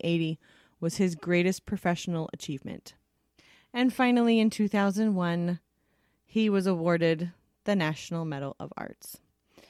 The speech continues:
And I know I kinda bounced around a little bit in that last wrap-up because things bounce, like, kind of wanna lump like things together. So the dates <laughs> bounce around a little bit.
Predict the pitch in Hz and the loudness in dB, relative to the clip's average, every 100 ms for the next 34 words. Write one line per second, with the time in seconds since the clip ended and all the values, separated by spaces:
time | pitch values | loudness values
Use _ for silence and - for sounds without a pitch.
0 | _ _ _ 196 233 240 226 233 180 180 | _ _ _ 2 4 4 2 0 2 2
1 | 180 - 175 170 165 165 160 156 156 - | 2 2 2 2 2 0 -2 -2 -2 -2
2 | 160 160 147 143 143 139 - 143 127 - | -2 -2 -2 -2 -2 -4 -6 -6 -6 -8
3 | - 156 - 156 - - 82 85 - 104 | -14 -14 -12 -14 -14 -16 -14 -14 -12 -10
4 | - - - 62 - - _ _ _ - | -10 -14 -16 -16 -16 -20 _ _ _ -20
5 | _ - 156 147 151 _ _ - 165 160 | _ -14 -12 -10 -14 _ _ -14 -10 -8
6 | 151 _ _ - 170 180 - - 165 170 | -10 _ _ -4 0 0 -2 -4 -2 -2
7 | - 170 165 - - 160 147 147 165 - | -4 -2 -2 -4 -2 0 0 -2 -6 -6
8 | 185 175 170 170 170 170 160 - 180 - | -2 -2 0 -2 -2 -2 -4 -2 -4 0
9 | 180 196 175 180 160 156 151 147 151 160 | -2 0 0 0 0 -2 -4 -4 -4 -6